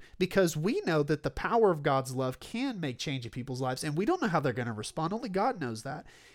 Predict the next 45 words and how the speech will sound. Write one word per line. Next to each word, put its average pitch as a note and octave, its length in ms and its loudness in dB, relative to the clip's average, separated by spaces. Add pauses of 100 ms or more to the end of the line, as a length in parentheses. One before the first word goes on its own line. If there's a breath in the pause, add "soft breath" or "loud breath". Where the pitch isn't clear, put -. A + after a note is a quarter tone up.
(120 loud breath)
and C#3+ 140 0
he'll G3+ 180 8
use G3+ 380 4
that E3+ 200 4
love. C#3+ 240 -4
We F#3 120 0
can't B3 260 0
underestimate E3+ 680 2
that. - 180 -12 (480 soft breath)
The D3 80 -4
power G#3 320 8
of F#3+ 60 2
the F3 80 0
Holy F#3 200 4
Spirit F3 360 2
to E3 60 -4
convict D3+ 440 0
people C#3 260 -2
when B2+ 200 -2
we C#3+ 100 2
love D3 300 4
them A2 260 -6 (100)
with D3 140 -2
the C#3+ 80 -2
love C3 180 0
of G#2+ 80 -12
Christ. - 460 -4 (420 loud breath)
And F#3 140 6
I E3+ 80 4
think G3+ 240 0
that F3+ 140 6
even F3 220 2
if F#3 140 4
they F3+ 140 6
don't F3+ 200 4
respond, F3+ 480 4
what F3+ 140 4
are G3 60 12
we G3+ 100 4
gonna F#3+ 160 4
do F3 140 6
as D3 120 4
we C#3+ 120 6
love D#3+ 440 8
people - 460 -6